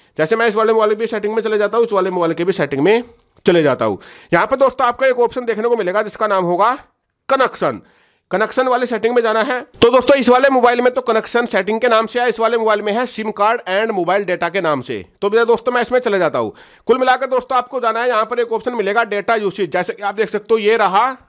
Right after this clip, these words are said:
डेटा यूसेज। ओके, तो डेटा यूसेज वाले सेटिंग में आपको जाना है, तो मैं यहाँ पर चले जाता हूँ। इसके जाने के बाद दोस्तों दोनों मोबाइल में सेम तरह की सेटिंग जो है ओपन हो जाती है। ओके, दोस्तों यहाँ पर आपको एक ऑप्शन देखने को मिल जाता है जिसका नाम रहता है दोस्तों यहाँ पर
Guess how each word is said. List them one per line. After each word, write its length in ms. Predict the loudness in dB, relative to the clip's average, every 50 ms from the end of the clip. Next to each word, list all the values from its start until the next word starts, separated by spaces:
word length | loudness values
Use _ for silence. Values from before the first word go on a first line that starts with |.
| _ _ -6
डेटा 360 | -2 -2 -2 0 0 0 0
यूसेज। 480 | 0 -2 -4 -2 2 2 2 2 0 -10 -14
ओके, 320 | -12 -4 0 2 2 2
तो 400 | 0 -6 -18 _ _ _ -6 0
डेटा 280 | 2 2 2 2 0 0
यूसेज 300 | 0 -2 -4 -6 -4 0
वाले 220 | 0 2 2 2
सेटिंग 280 | 0 0 -4 -4 -4 -2
में 100 | 0 0
आपको 220 | -2 0 -2 -2
जाना 280 | 0 0 0 0 -2 -4
है, 180 | -4 -8 -10 -12 _
तो 60 | -6
मैं 120 | -4 -2
यहाँ 160 | 0 0 0 -2
पर 100 | -4 -6
चले 220 | -4 -2 -2 0
जाता 220 | -2 -2 -2 -4
हूँ। 140 | -8 -8 -8 -12 -20 -20 -20 _ _
इसके 220 | -4 -2 -2 -2 -2
जाने 200 | 0 0 0 -2
के 80 | 0
बाद 180 | 0 0 0 0
दोस्तों 380 | 0 -2 -2 -2 -6 -8 -4
दोनों 240 | -2 -2 0 0 0
मोबाइल 220 | 0 0 -2 -2 0
में 120 | -4 -4
सेम 260 | -2 -2 -4 -4 -4
तरह 180 | -4 -6 -4 -4
की 80 | -4
सेटिंग 300 | -4 -6 -6 -4 -4 -4
जो 100 | -2 0
है 120 | 0 0 0
ओपन 380 | 0 -2 0 0 -2 -2 -2 -6 -10 -18 _ _ _ _ _
हो 100 | 0 2 2
जाती 240 | 2 -2 -2 -6 -8
है। 120 | -8 -8 -8 -10
ओके, 260 | -10 -2 0 0 0 0 -2 -8 -20 -20 _ _
दोस्तों 280 | -2 -2 0 0 0 -2
यहाँ 160 | 0 0 0 0
पर 120 | 0 -2
आपको 240 | -2 -2 -2 -2 -2
एक 160 | -2 0 0
ऑप्शन 260 | -2 -2 -2 -4 -2 0
देखने 260 | 0 0 0 0 0
को 80 | 0
मिल 140 | 0 0 0 -2
जाता 220 | -2 -2 -2 0
है 120 | 0 -2
जिसका 280 | -2 -4 -6 -4 -2 0
नाम 220 | 2 2 0 2
रहता 240 | 2 0 0 0 0
है 80 | -2 0
दोस्तों 280 | 0 -2 -2 -2 -2 0
यहाँ 140 | 0 0 0
पर 180 | 0 0 -2